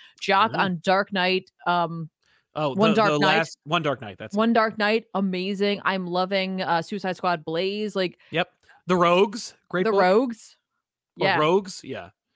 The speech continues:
Speaker 2: Uh, Dex Baker is a super sticker. Thank you very much, Dex, for your super
Speaker 1: Thank
Speaker 2: sticker.
Speaker 1: you.
Speaker 2: Uh, we're getting into Spider-Man, I promise. We're just gonna, I just wanna make sure everybody is acknowledged before we wrap up, uh, because, y-, you know,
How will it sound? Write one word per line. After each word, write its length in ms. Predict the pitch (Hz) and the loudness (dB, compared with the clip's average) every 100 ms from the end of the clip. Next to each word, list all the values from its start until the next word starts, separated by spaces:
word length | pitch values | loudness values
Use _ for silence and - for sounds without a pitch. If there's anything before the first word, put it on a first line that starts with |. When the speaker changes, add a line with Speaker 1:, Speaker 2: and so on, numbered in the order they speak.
| _ _ _ _ _ _ _ | _ _ _ _ _ _ _
Speaker 2:
Uh, 180 | - - - | -10 -8 -6
Dex 240 | 135 190 - | -4 -4 -2
Baker 260 | 185 185 | -2 -2
is 80 | 190 | -4
a 60 | 160 | -6
super 200 | 180 185 | -8 -8
sticker. 300 | - 190 220 | -6 -6 -6
Thank 160 | 165 | -6
you 60 | 123 | -8
very 120 | 117 | -8
much, 200 | 113 - | -10 -10
Dex, 240 | - 147 | -10 -10
for 100 | - | -10
your 80 | 80 | -12
super 240 | 82 101 95 | -12 -14 -14
Speaker 1:
Thank 200 | - 113 | -14 -8
Speaker 2:
sticker. 120 | 180 | -8
Speaker 1:
you. 200 | 180 165 _ _ _ _ _ _ _ _ _ - | -8 -12 _ _ _ _ _ _ _ _ _ -16
Speaker 2:
Uh, 480 | - 113 110 110 104 - | -10 -8 -6 -8 -10 -8
we're 120 | 151 | -2
getting 200 | 175 156 | -2 -2
into 120 | 139 | -6
Spider-Man, 380 | 120 120 104 104 | -6 -8 -10 -12
I 40 | |
promise. 380 | 98 101 90 82 | -12 -12 -12 -14
We're 60 | 95 | -14
just 180 | 101 - | -12 -10
gonna, 280 | 110 104 98 | -10 -12 -8
I 100 | 131 | -6
just 120 | 131 | -4
wanna 180 | 139 120 _ _ _ _ _ _ _ _ _ | -6 -6 _ _ _ _ _ _ _ _ _
make 200 | 139 123 | -14 -12
sure 160 | - 120 | -8 -8
everybody 360 | 117 135 135 135 | -6 -4 -2 -4
is 100 | 120 | -6
acknowledged 520 | 110 110 110 110 - | -8 -6 -6 -6 -8
before 260 | - 110 104 | -10 -8 -6
we 80 | |
wrap 340 | 95 98 101 - | -6 -6 -8 -6
up, 240 | 101 95 90 - _ _ _ _ | -8 -8 -12 -16 _ _ _ _
uh, 140 | 101 95 | -16 -14
because, 400 | 104 - 107 98 | -12 -10 -10 -10
y-, 100 | 98 | -14
you 120 | - | -12
know, 120 | 110 | -12